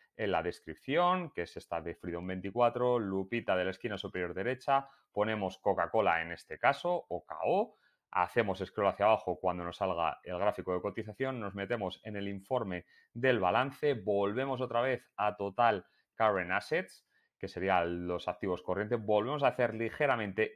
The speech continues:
scroll y en este caso en vez del cash, como lo que necesitamos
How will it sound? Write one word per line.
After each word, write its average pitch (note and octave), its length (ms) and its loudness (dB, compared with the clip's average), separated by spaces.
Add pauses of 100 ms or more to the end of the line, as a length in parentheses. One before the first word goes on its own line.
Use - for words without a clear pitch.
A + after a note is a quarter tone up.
scroll B2 420 0
y A2+ 160 0
en G#2+ 100 2
este G2+ 220 -4
caso G#2+ 200 0
en E2+ 80 -10
vez D#2+ 140 -8
del D#2 180 -8
cash, F#3+ 300 2
como F2+ 220 -4
lo E2+ 140 -2
que F2 120 -10
necesitamos F2+ 600 -6